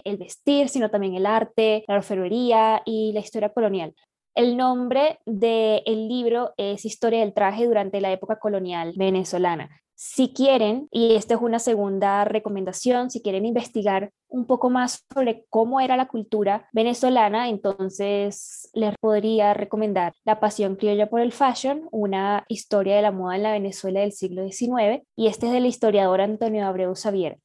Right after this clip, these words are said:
Y como última recomendación, para quienes quieren aprender sobre moda colombiana, yo les puedo hablar sobre Ser pobre es cuestión de estilo, prácticas del vestir en los sectores populares en Cartagena,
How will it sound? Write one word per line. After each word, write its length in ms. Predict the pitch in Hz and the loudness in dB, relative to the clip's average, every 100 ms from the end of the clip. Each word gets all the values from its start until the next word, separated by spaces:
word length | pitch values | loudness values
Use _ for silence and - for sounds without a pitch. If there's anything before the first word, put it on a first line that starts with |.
| _ | _
Y 440 | 285 294 285 311 359 | 2 4 6 4 2
como 260 | 277 262 262 | 2 4 4
última 340 | 254 254 269 | 4 2 0
recomendación, 1080 | 277 285 294 285 285 294 294 277 277 202 226 - | 2 2 0 -4 -2 -2 -2 -2 2 2 0 0
para 300 | 233 226 214 | 2 4 2
quienes 360 | 226 220 220 | -2 -4 -6
quieren 260 | - 233 226 | -2 0 0
aprender 500 | 254 262 226 214 208 | 0 -2 2 2 0
sobre 280 | 202 240 226 | -4 -2 -2
moda 220 | 202 202 | -2 -4
colombiana, 640 | 240 247 262 277 240 208 285 _ | -2 -2 0 -2 -2 -2 -6 _
yo 420 | 196 185 233 233 233 | -4 2 4 6 4
les 640 | 247 254 247 262 262 - | 2 2 2 0 -4 -6
puedo 300 | - 220 214 | 0 2 4
hablar 380 | 214 247 220 220 | 4 2 0 -2
sobre 640 | - 247 226 233 233 240 226 | -8 -6 -4 -4 -4 -6 -8
Ser 400 | - 220 214 214 | -2 0 0 0
pobre 460 | 233 220 233 240 | 0 0 0 -2
es 100 | 220 | -2
cuestión 400 | - 208 - 202 | -6 -12 -8 -6
de 80 | 196 | -6
estilo, 520 | - - 254 190 175 | -6 -2 0 0 -2
prácticas 720 | - 214 - 240 233 233 - - | -2 -2 -2 -4 -2 -2 -4 -6
del 280 | 208 214 190 | -2 0 -2
vestir 500 | 180 - 247 262 285 | -6 -8 -2 2 2
en 140 | 247 | 0
los 120 | 220 | -2
sectores 400 | 214 - 202 202 | -6 -6 -6 -4
populares 600 | 247 233 214 180 175 190 | -6 -2 -2 0 -4 -6
en 100 | 214 | -6
Cartagena, 720 | 202 208 - 202 220 196 185 | -4 -6 -6 -6 -4 -4 -6